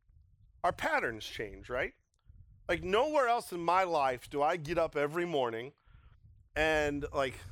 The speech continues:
<laughs> maybe I'll get into too much information here at Walt Disney World. Walt Disney World, all the places we stay have really amazing showers. And I'm, like, a big shower guy. Like, if you can give me a good shower, I'm, like, happy. I'll take, like,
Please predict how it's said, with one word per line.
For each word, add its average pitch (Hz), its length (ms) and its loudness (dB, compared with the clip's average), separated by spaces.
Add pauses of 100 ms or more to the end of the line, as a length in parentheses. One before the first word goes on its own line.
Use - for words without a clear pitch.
(160)
<laughs> - 640 -12
maybe 143 180 0
I'll 143 80 2
get 139 220 -4
into 123 260 -10
too 160 220 -8
much 135 220 -2
information 120 500 -8
here 120 240 -6
at 127 600 -14
Walt 127 180 -6
Disney 120 200 -8
World. 117 220 -4 (300)
Walt 247 220 2
Disney 240 260 -2
World, 233 200 2
all 226 120 2
the 240 60 -10
places 190 360 -4
we 185 80 -6
stay 185 180 -2
have 165 140 -2
really 160 260 -2
amazing 143 380 -4
showers. 98 580 -10 (320)
And 143 100 0
I'm, 196 160 4
like, 190 160 2
a 165 60 0
big 147 240 -2
shower 120 380 0
guy. 95 260 -14 (260)
Like, 156 140 0
if 165 100 -4
you 202 80 0
can 247 120 -2
give 247 120 2
me 226 100 2
a 208 60 0
good 185 220 0
shower, 196 420 4
I'm, 180 140 2
like, 160 160 2
happy. 117 380 -2
I'll 123 100 -2
take, 170 220 -2
like, 131 160 -2